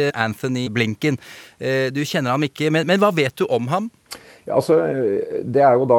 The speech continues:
Speaker 2: en, en litt sånn klassisk, eh, eh, type, vil jeg si, for amerikansk utenrikstjeneste. Han har jo alle de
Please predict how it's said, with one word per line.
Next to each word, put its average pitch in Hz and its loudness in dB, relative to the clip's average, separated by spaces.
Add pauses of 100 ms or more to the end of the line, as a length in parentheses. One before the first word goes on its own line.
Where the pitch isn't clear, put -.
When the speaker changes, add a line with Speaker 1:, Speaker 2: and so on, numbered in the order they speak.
Speaker 2:
en, 120 -8
en 131 -4
litt 127 -2
sånn 127 -2
klassisk, 110 -4 (120)
eh, 107 2
eh, 107 -2 (340)
type, 101 -4
vil 104 2
jeg 104 0
si, 101 -2
for 104 -2
amerikansk 101 -4
utenrikstjeneste. 95 -6
Han 117 -4
har 98 0
jo 107 2
alle 92 -2
de 104 0